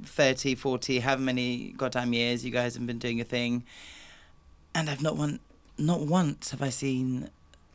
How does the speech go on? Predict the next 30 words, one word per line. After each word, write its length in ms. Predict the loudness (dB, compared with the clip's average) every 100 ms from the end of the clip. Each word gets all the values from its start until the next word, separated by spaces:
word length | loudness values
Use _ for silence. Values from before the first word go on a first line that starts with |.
| -20 -6
um, 640 | -2 0 0 0 0 -2 -8 -20 -20 -20 -20 -14
a 60 | -8
black 220 | -8 -8
photographer 420 | -4 -4 -2 -2
here. 260 | -2 -2 -4 -12 _ -20 -20 -20 -6
Why 160 | 2 2
is 80 | 0
this? 360 | -6 -10 -18 -20 -20 -18 -14 -14 -16 2
Blue 120 | 6
Ivy, 540 | 8 6 2 0 -6 4
get 140 | 6
a 40 | 6
pen 80 | 6
and 100 | 6
paper 460 | 4 4 4 2 2 0 -2 -2 2
and 120 | 6
start 180 | 8 8
writing 240 | 6 6
down 460 | 6 8 6 2 4
the 100 | 4
names 180 | 4 4
of 60 |
people 200 | 2 4
that 160 | 4 6
will 100 | 4
be 100 | 4
fired 320 | 4 4 4
after 200 | 2 2
this. 380 | 4 4 0 -6
Um, 420 | -2 0 0 -4